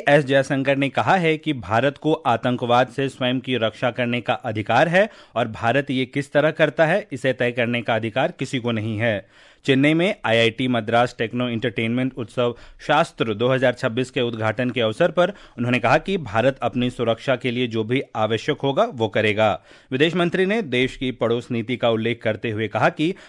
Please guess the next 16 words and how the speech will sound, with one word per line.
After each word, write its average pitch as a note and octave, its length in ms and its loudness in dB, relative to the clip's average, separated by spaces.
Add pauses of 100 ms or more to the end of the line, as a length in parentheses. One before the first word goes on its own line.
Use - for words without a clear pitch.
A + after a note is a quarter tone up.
(120)
भारत A#2+ 340 0
को E3+ 120 0
शत्रुतापूर्ण B2 880 -2
पड़ोसियों A#2 460 -2
से B2+ 140 -6
होने A2+ 320 -2
वाले A#2 300 0 (120)
आतंकवाद A2+ 600 -2
से B2+ 160 -4
स्वयं A2+ 280 -4
की A#2 140 -4
रक्षा A2 320 -2
करने A2 300 -4
का D3 140 -2
अधिकार A2 580 -4
है। G#2 300 -2